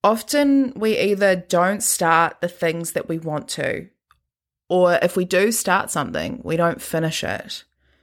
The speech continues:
We really need to start training our minds to be disciplined enough to stay consistent and never give up on whatever we're trying to achieve until it's done.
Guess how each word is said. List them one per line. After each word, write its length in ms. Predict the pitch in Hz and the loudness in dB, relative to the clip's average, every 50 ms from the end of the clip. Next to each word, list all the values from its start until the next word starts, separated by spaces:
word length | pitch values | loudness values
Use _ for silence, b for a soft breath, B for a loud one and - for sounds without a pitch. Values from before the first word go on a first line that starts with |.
| _ _ _ _ _ _ - | _ _ _ _ _ _ -4
We 160 | - 196 202 190 | -2 -2 -2 0
really 420 | 180 180 196 196 196 208 208 214 | 2 2 4 4 4 4 4 4
need 380 | 208 196 185 180 180 175 175 - | 4 4 4 4 4 2 0 -2
to 120 | - 185 | -2 -2
start 440 | - - - - 170 160 - - - | -2 0 2 4 4 4 2 2 -2
training 420 | - - 185 175 170 165 160 160 | -6 -2 0 0 0 0 0 0
our 140 | 165 160 160 | 0 0 0
minds 640 | 165 151 151 156 156 156 156 151 151 151 - - - | 0 -2 -2 0 0 0 0 0 -2 -2 -2 -4 -2
to 160 | - - 170 | -2 -4 -2
be 320 | - 160 156 156 160 160 - _ _ - | 0 0 0 0 -2 -4 -10 _ _ 0
disciplined 640 | - 175 175 - - 202 - - 170 156 156 151 | 2 2 2 2 -2 -2 -2 -2 -2 -2 -2 -2
enough 580 | 143 139 139 127 120 123 170 - - - - - _ _ _ _ _ _ _ | -4 -4 -2 -2 -4 -4 -6 -10 -14 -18 -20 -20 _ _ _ _ _ _ _
to 120 | - - 175 | -4 -2 0
stay 380 | - - - - 185 180 180 | 2 2 2 4 4 4 4
consistent 720 | 185 - 196 180 175 - 147 139 - - - 127 117 - - | 2 0 0 0 0 0 0 0 -2 -2 -2 -2 -2 -2 -2
and 180 | 156 160 160 | -2 0 0
never 220 | 170 180 190 220 208 | 0 2 2 2 2
give 180 | 214 165 143 | 2 2 4
up 240 | 117 113 135 139 - | 4 2 2 2 0
on 300 | 139 135 139 127 - 156 | -2 -2 -2 -4 -4 -2
whatever 340 | 160 165 165 180 190 226 202 | 0 2 2 4 2 2 2
we're 140 | 170 160 160 | 2 0 0
trying 240 | - - 147 139 | -2 -2 -2 0
to 80 | 135 131 | 0 0
achieve 360 | 131 135 - - 160 147 147 | -2 -2 -2 -2 -2 -2 -2
until 360 | 143 147 147 - - 180 165 | -2 -4 -6 -4 -2 -2 -2
it's 260 | 151 - - - - - | -2 -4 -6 -12 -16 -8
done. 480 | - 180 180 175 135 - - - - | -2 0 0 0 0 -2 -6 -10 -16